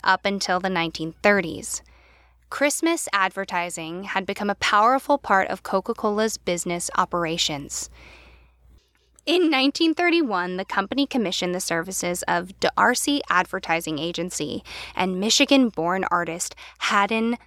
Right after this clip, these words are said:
Sundblom to create a campaign featuring a more wholesome and approachable Santa Claus, something that captured the true essence of Santa himself and wasn't just a man dressed up in a costume.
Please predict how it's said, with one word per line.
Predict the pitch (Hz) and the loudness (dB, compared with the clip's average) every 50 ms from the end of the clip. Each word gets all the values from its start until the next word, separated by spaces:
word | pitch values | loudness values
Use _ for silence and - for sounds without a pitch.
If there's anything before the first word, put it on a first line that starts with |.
| _ - | _ -10
Sundblom | - - - - 180 185 190 175 - 165 147 127 - - 208 208 - _ _ _ _ - | -8 -6 -2 -2 -2 -2 -2 -4 -2 0 0 0 0 -2 -6 -10 -12 _ _ _ _ 0
to | - 247 | 0 0
create | - - 240 240 214 202 185 185 208 214 - _ _ _ - _ _ _ - | 2 2 4 4 4 4 4 2 2 0 -2 _ _ _ -20 _ _ _ -4
a | - 202 196 | -2 -2 -2
campaign | - - - - 190 190 220 254 - - 208 156 131 151 170 202 - - - - - | -4 -8 -6 -2 2 2 2 2 2 2 0 2 2 2 0 -2 -2 -6 -10 -10 -10
featuring | - - - 233 214 - 240 214 214 202 | -8 -2 -2 0 0 0 0 0 -2 -2
a | - 190 202 | -2 -4 -4
more | 196 196 202 208 220 240 262 294 320 349 370 370 | -2 -2 0 2 2 4 4 4 4 4 4 2
wholesome | - - - 339 339 320 - - 269 233 226 196 | 0 0 0 2 2 2 2 0 0 0 0 0
and | - - 214 208 | 0 0 0 0
approachable | 196 _ - - - - - - 466 440 - - 320 196 185 156 190 | -2 _ -8 -14 -10 -2 2 2 2 4 4 2 0 2 2 0 0
Santa | - - 180 160 170 - 202 | 2 2 2 2 2 0 -4
Claus, | - - 180 131 - - - - - - - - - - - | -2 2 4 4 4 4 2 -2 -6 -8 -8 -12 -12 -10 -4
something | - - 277 277 285 277 - 339 339 339 339 339 | -2 2 2 2 2 2 2 2 4 4 4 4
that | 339 330 | 4 2
captured | - - - 196 190 196 - - 214 190 185 185 | -2 0 0 0 0 0 -2 -2 -2 -2 0 0
the | 190 185 | -2 -4
true | - - - - - 226 233 247 262 277 277 285 - - | -2 -4 -8 -6 -4 0 2 4 4 4 4 4 2 2
essence | - 214 226 - - 233 226 226 214 - - | 2 0 0 0 0 0 2 2 0 -2 -2
of | - 170 180 | -4 -4 -4
Santa | - - - - 233 233 247 240 - 262 240 | -6 -8 -4 0 2 2 2 2 2 0 0
himself | 226 233 233 226 - - - 196 185 180 175 175 - - - - - - - | 0 0 -2 0 -2 0 2 2 4 4 2 0 -6 -14 -14 -14 -14 -12 -6
and | - 185 180 175 175 | -6 -4 -4 -4 0
wasn't | 196 208 233 214 262 254 226 143 - | 2 2 4 4 4 2 2 0 -2
just | - 214 196 208 - - 202 | 2 2 4 2 4 2 2
a | 196 | 2
man | 185 190 190 190 196 196 196 196 196 190 | 2 2 2 4 4 4 4 4 2 0
dressed | 180 - 175 185 185 202 - - - 220 | -2 -4 0 2 2 2 0 0 0 0
up | 196 196 - | 0 0 0
in | 180 175 | 0 -2
a | 165 180 | -2 -2
costume. | - - - - 185 - - - - - - - - 220 233 | -4 -6 0 0 0 0 -2 -8 -8 -6 -6 -6 -8 -8 -10